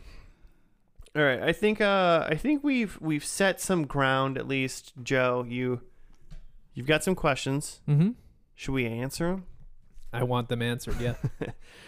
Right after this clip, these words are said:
Speaker 1: All right, I'm pretty
Speaker 2: So, this is like an
Speaker 1: sure
Speaker 2: hour-long show?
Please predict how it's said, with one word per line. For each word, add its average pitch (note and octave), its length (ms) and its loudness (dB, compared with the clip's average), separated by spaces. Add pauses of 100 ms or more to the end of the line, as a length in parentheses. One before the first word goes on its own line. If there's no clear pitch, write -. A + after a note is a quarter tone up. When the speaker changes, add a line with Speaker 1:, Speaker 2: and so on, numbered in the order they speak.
(240)
Speaker 1:
All C#3+ 120 6
right, C3+ 220 4
I'm F#3+ 480 2
pretty G#3 420 2
Speaker 2:
So, E3+ 120 -2
this F3 100 6
is F3+ 60 4
like E3+ 140 6
an D3+ 60 4
Speaker 1:
sure C3+ 80 0
Speaker 2:
hour-long E3 420 6
show? G#3 300 0